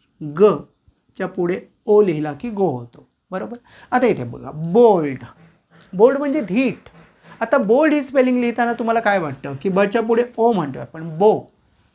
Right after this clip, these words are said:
So ऑफकोर्स तुम्हाला बच्या पुढे लिहायचं आहे ओएलडी. मग आता प्रश्न असा येईल,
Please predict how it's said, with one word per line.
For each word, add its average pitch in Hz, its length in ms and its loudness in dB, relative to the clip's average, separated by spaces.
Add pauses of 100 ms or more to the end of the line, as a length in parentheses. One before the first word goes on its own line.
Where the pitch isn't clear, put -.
(120)
So 240 60 -4 (120)
ऑफकोर्स 226 540 -2 (400)
तुम्हाला 180 300 -2
बच्या 160 300 -4
पुढे 156 280 -4
लिहायचं 139 360 -6
आहे 196 100 -6 (300)
ओएलडी. - 2500 -6 (460)
मग 330 80 0
आता 320 140 2
प्रश्न 240 400 0
असा 269 240 0
येईल, 143 180 -4